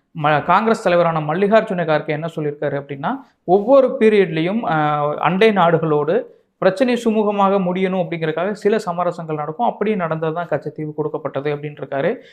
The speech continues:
அது மட்டும் இல்லாம அவரு ரெண்டாயிரத்தி பதினைந்துல நடந்த, அஹ், ஒரு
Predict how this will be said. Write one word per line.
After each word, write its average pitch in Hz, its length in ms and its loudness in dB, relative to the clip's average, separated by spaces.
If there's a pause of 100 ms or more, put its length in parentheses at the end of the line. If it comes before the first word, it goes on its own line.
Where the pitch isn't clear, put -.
(120)
அது 202 220 2
மட்டும் 247 220 4
இல்லாம 214 320 2
அவரு 233 440 4
ரெண்டாயிரத்தி 240 560 2
பதினைந்துல 226 560 4
நடந்த, 160 340 -2 (460)
அஹ், 180 200 4
ஒரு 175 200 4